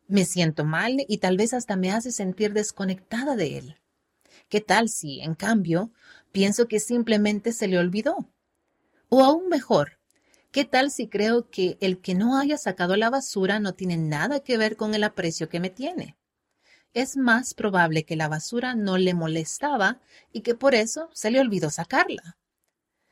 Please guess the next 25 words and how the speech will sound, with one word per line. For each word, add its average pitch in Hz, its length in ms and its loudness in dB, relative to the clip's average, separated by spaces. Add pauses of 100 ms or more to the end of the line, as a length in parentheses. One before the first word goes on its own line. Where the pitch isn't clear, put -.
(160)
Si - 180 0
me 285 120 6
molesta 285 500 4
a 208 60 2
mí, 208 340 2 (480)
yo 240 220 -4
soy 277 280 2
la 285 120 2
indicada 165 500 0
para 165 220 0
esa 156 200 -2
tarea. - 480 -10 (1000)
El 233 160 2
cambiar 262 380 4
el 330 100 4
modo 220 300 4
de 185 100 2
pensar 180 520 0
para 190 200 0
cambiar 160 460 0
la 185 80 -2
experiencia 208 600 -2
en 175 80 0
el 151 100 0
matrimonio 185 760 0